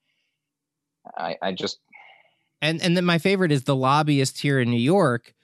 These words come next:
Speaker 2: They're, they're not fighting for the right things. They're just fighting to open up the restaurants, which is just putting the restaurant workers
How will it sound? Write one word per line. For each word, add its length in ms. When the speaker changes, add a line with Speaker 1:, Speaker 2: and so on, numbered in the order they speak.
Speaker 2:
They're, 200
they're 200
not 380
fighting 460
for 140
the 100
right 260
things. 220
They're 100
just 200
fighting 340
to 100
open 340
up 160
the 100
restaurants, 720
which 200
is 140
just 200
putting 400
the 100
restaurant 380
workers 540